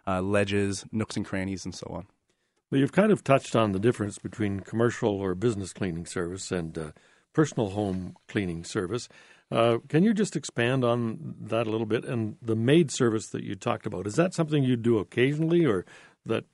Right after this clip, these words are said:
Speaker 2: uh, people would book on a regular basis?
Speaker 1: So we ca-, call ourselves custom cleaners. So we fit services to fit whatever the individual customer needs.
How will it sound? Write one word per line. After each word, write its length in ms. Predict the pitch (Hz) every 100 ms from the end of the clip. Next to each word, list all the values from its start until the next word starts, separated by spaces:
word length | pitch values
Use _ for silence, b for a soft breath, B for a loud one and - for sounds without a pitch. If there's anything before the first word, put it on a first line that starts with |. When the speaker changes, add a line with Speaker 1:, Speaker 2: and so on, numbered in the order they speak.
| 107
Speaker 2:
uh, 160 | 98 95
people 300 | 135 117 107
would 160 | 101 92
book 240 | 117 -
on 100 | 107
a 80 | 98
regular 460 | 95 117 107 101
basis? 580 | 95 107 110 - - - - -
Speaker 1:
So 320 | - 196 - 196
we 160 | 233
ca-, 280 | 254 - 202
call 240 | - 185 165
ourselves 300 | 147 135 -
custom 360 | - 131 -
cleaners. 460 | 98 101 80 - - -
So 100 | 151
we 140 | 175
fit 320 | 180 196 -
services 440 | - 147 139 135 127
to 80 | 123
fit 180 | 131 113
whatever 260 | 113 127
the 140 | 120 117
individual 360 | 117 117 117
customer 380 | - 110 - 107
needs. 380 | 104 90 87